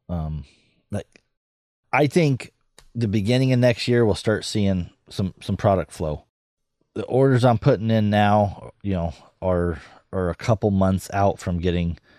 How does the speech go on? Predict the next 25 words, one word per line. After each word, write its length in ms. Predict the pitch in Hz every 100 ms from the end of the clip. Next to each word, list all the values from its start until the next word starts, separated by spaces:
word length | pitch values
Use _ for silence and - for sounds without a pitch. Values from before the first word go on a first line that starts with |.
| _ _ _ _ -
a 80 |
ship 320 | 87 - 101 -
commitment, 480 | 101 95 85 104 -
and 80 |
I 120 | 98 101
don't 180 | 101
have 200 | 101 107
a 40 | 101
date. 380 | 80 92 107 -
I 80 | 98
don't 220 | 92 87
know. 200 | 85 90
I 60 | 95
don't 160 | 92 -
trust 340 | - 82 -
'em. 160 | 110 113 _ - - - _ -
I've 180 | 107
got 200 | 104 101 -
orders 380 | 104 104 107
that 120 | 95 78
we 100 | 101
put 220 | - 101
in 300 | 87 101 101 - _ _ _ _ _ _
in 400 | 98 92 87 85 - _ _ _ - 92
July 760 | 107 90 101 107 110 110 107